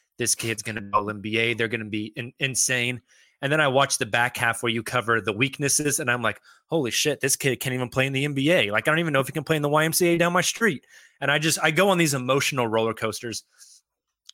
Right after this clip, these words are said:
But recently I went back and I rewatched last year's scouting videos.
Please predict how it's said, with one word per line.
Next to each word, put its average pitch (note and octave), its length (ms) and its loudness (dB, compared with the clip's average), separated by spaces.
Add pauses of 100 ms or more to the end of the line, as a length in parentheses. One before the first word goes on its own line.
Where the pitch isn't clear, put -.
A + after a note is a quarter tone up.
But D3+ 240 0
recently F#3+ 500 2
I C3+ 120 2
went C3+ 240 -2
back A#2+ 300 0
and C3+ 100 -2
I A#2 60 4
rewatched A2+ 800 0 (460)
last D3+ 400 2
year's A2 280 2
scouting G#2+ 520 0
videos. G#2 520 -4